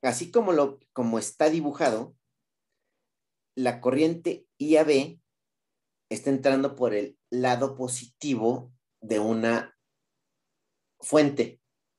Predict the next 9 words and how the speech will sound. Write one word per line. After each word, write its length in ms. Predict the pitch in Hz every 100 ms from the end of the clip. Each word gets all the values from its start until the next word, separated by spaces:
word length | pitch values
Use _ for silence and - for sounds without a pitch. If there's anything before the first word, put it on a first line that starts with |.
| -
¿Estamos 220 | - 131
de 60 | 120
acuerdo? 460 | 123 120 233 - _ _ _ _ _ _ _ _ _ _ _ - - _ - _ - - _ - _ _ _ _ _ _ - _ _ _ _ -
Entonces, 840 | 143 143 208 196 165 165 - - _ _ _ _ _ -
eso, 240 | 127 139 139
eso 260 | 131 160
querría 280 | 165 127 131
decir 480 | 135 139 139 143 - _ _ _ _ _ _ _ _ _ _ _ _ _ _ _ _ _ _ _ _ _ _ _ _ _ _ 123
que, 460 | 160 151 147 -